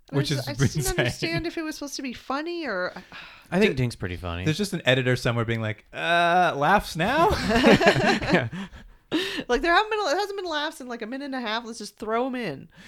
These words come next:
Speaker 2: But yes, uh, the, the head hands out some missions, and, and Quark is expecting to get his, uh, typical pickup garbage. He's, uh,
Speaker 3: Mm.
Speaker 2: he's, like, waiting for it. But what he is given is a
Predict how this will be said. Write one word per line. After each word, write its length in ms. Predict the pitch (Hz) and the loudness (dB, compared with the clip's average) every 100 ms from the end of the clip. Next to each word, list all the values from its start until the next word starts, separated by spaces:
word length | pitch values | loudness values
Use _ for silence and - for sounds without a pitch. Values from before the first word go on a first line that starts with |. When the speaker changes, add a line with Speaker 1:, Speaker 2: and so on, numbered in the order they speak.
| 175 | -8
Speaker 2:
But 80 | - | 0
yes, 160 | 123 - | 0 2
uh, 160 | 127 120 | 0 2
the, 300 | 127 - - | 0 -4 -8
the 160 | 143 | -2
head 160 | 147 190 | 0 0
hands 240 | 165 147 | 0 -2
out 140 | 135 131 | -4 -4
some 120 | 117 | -6
missions, 380 | 107 - 107 104 | -6 -6 -8 -8
and, 140 | 107 | -8
and 200 | 117 113 | -8 -10
Quark 320 | - 147 139 | -4 -2 -2
is 60 | 131 | -4
expecting 400 | 123 - 117 - | -6 -6 -6 -6
to 80 | 117 | -10
get 140 | 120 | -10
his, 160 | 117 117 | -10 -8
uh, 100 | 110 | -8
typical 400 | - 123 - 117 | -8 -10 -8 -8
pickup 480 | - - 135 123 120 | -4 -6 -6 -10 -10
garbage. 580 | 139 104 101 107 110 - | -6 -6 -6 -10 -12 -16
He's, 220 | 120 - | -16 -12
uh, 120 | 113 107 | -10 -8
Speaker 3:
Mm. 260 | 90 87 - | -8 -12 -14
Speaker 2:
he's, 240 | 113 104 | -16 -12
like, 160 | 113 107 | -8 -6
waiting 380 | 110 117 117 110 | 0 2 2 -2
for 240 | - 107 | -6 -6
it. 100 | 104 | -6
But 160 | - - | -6 -4
what 160 | 123 127 | 0 0
he 160 | 131 | 2
is 140 | 127 117 | 0 0
given 320 | 117 107 107 | -2 -2 -6
is 120 | 98 | -8
a 220 | 110 110 | -8 -10